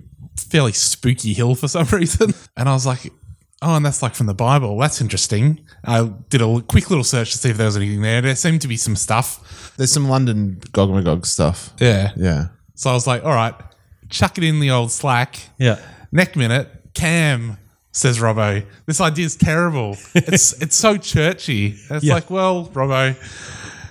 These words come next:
Speaker 1: you've correctly identified."
Speaker 3: <laughs> The, the source of this one.
Speaker 1: Yeah.
Speaker 3: Well, the problem is, though, 'cause I started looking up stuff.
Speaker 1: Yeah.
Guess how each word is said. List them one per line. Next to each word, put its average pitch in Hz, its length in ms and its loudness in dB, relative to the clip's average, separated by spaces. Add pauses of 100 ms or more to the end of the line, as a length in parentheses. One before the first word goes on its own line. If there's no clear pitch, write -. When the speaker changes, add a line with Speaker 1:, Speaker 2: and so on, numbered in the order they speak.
(160)
Speaker 1:
you've 156 260 2
correctly 165 380 0
identified." 139 760 2 (100)
Speaker 3:
<laughs> - 100 0 (200)
The, 160 240 2
the 131 100 0
source 165 300 2
of 147 120 2
this 123 180 -2
one. 113 200 2 (160)
Speaker 1:
Yeah. 127 200 4 (340)
Speaker 3:
Well, 202 140 2
the 208 80 2
problem 220 280 0
is, 196 140 -2
though, 117 340 2 (220)
'cause 151 80 -4
I 165 60 2
started 180 320 0
looking 156 180 0
up 131 140 0
stuff. 95 440 -2 (120)
Speaker 1:
Yeah. 127 180 4